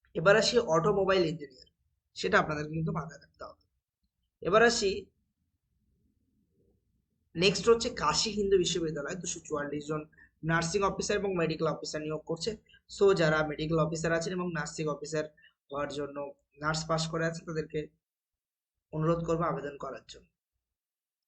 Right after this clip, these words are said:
মঙ্গলগিরি এমসে একশো পঁচিশ জন অ্যাডিশনাল প্রফেসর, অ্যাসোসিয়েট প্রফেসর, অ্যাসিস্ট্যান্ট প্রফেসর কিন্তু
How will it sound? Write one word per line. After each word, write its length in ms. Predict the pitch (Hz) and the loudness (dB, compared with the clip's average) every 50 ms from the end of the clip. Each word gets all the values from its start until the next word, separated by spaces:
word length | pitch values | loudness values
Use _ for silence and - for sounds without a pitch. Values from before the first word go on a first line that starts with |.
| _ _ _ _ _ _ _ _ _ _ _ - - _ _ _ _ _ _ _ _ _ _ _ | _ _ _ _ _ _ _ _ _ _ _ -20 -20 _ _ _ _ _ _ _ _ _ _ _
মঙ্গলগিরি 500 | 165 175 190 202 208 220 214 220 220 233 | 2 4 4 6 6 6 6 6 6 6
এমসে 320 | 208 175 170 170 170 - 185 | 6 6 4 0 0 0 0
একশো 240 | 160 160 - 180 160 165 | 0 0 -2 -4 -6 -6
পঁচিশ 320 | 160 156 156 165 175 165 170 | -6 -6 -4 -4 -4 -2 -2
জন 280 | 175 175 180 180 175 - - - _ _ | -2 -2 -2 -4 -8 -10 -16 -20 _ _
অ্যাডিশনাল 600 | - 147 156 160 180 165 180 185 185 180 160 175 - - | -4 -2 0 0 0 0 0 0 0 0 -2 -4 -4 -6
প্রফেসর, 400 | 160 156 160 160 - - 165 156 | -6 -6 -6 -8 -6 -4 -4 -4
অ্যাসোসিয়েট 480 | 147 143 143 - - - - 190 185 - | -4 -6 -8 -12 -10 -4 -4 -4 -2 -4
প্রফেসর, 300 | 180 180 - 160 160 165 | -8 -8 -8 -6 -4 -4
অ্যাসিস্ট্যান্ট 500 | 156 156 147 - - - - 180 170 160 | -4 -4 -6 -10 -12 -10 -10 -10 -8 -6
প্রফেসর 320 | 165 156 160 151 156 151 | -8 -8 -8 -8 -8 -8
কিন্তু 380 | - 151 - - - 196 196 | -8 -10 -12 -8 -8 -8 -8